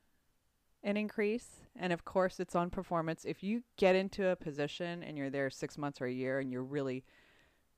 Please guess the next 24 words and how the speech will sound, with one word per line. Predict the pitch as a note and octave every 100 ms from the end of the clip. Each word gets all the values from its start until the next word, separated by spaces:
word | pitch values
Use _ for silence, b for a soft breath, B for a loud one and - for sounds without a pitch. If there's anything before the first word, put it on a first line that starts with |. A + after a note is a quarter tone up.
| _ _ -
putting | A3+ F#3+ F3
that | D3 -
effort | C#3 - D#3+
in, | E3 F#3 G#3 A3 _ _ b b b b - _ _ _ _ _ _ _ _ _ -
showing | - - E3+ D#3+ E3
your | D#3+
commitment, | D3+ - D#3 D3+ D3 D#3+ D3 C#3+ - - - b b b b b - -
uh, | C#3+ C3 B2+
your | D3 C#3+
loyalty | C#3 C#3+ C#3+ -
to | C#3+ C#3
that | B2+
company, | - C#3+ D#3 E3+ - b b b b b _ - - - -
every | A3+ G#3+ G#3
single | - F#3+ E3
company | - D#3 D3+ D3
would | C#3 C3+
be | C#3 C#3+ C3+ B2+ - _ _ -
open | E3 D3+ C#3 B2+
to | -
an | C#3
increase | B2+ B2+ - D3 - - _ _ _ _ _
for | - D3+
that. | C3 -